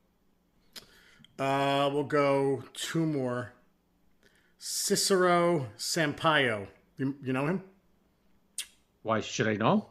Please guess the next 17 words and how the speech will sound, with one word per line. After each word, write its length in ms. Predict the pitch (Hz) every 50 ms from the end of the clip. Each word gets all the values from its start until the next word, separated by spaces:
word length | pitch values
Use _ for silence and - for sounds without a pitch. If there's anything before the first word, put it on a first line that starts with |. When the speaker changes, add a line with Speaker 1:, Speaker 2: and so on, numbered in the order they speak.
| _ - - - - - - -
Speaker 1:
<laughs> 400 | - - - - - - 135 -
Sounds 340 | - - - 135 135 131 127
like 100 | 127 -
somebody 320 | - - 131 127 135 139
you 60 | 139 143
might 260 | 151 160 170 - -
know. 140 | 185 190 - - -
That's 220 | 120 156 156 - -
all. 260 | 123 135 139 - - - - - - - - -
Cicero 540 | 180 - 269 269 - - 277 262 254 240 226
<laughs> 20 |
Sampaio. 960 | 226 226 - 233 208 202 190 - - 214 214 214 196 180 160 143 131 123 117 - - - - - - - - - - - - - _ _ _ _ - - _ _ _ _
Oh, 840 | 139 143 147 147 147 151 151 151 151 151 151 151 147 147 147 139 139 127
shoot. 640 | - - - - - - - - 123 113 107 - - _ _ _ _ _ _ _ _ _ _ _ _ _ _ _ _ _ _ _
Damn 220 | - 117 107 101
it. 80 | 107 - _ _
Okay. 380 | 220 254 277 208 208 151 123